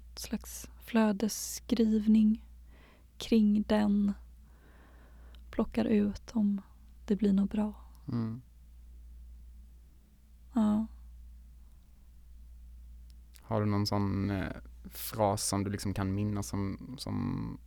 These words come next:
Speaker 2: gav upp, upphov till liksom de här dikterna från början? Eller hade du snarare en idé liksom som du började i? Minns du det?
Speaker 1: Mm. Jag tror jag började i,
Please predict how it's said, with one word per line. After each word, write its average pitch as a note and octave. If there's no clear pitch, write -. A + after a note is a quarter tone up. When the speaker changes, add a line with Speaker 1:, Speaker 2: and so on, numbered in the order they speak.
Speaker 2:
gav F#2
upp, -
upphov G#2
till -
liksom -
de G2+
här G2
dikterna G2
från G2+
början? G#2
Eller G2
hade G#2
du -
snarare F#2+
en F#2
idé G#2+
liksom -
som -
du -
började -
i? -
Minns A2+
du -
det? A#2+
Speaker 1:
Mm. A3+
Jag A#3+
tror D4+
jag D4
började C#4
i, A3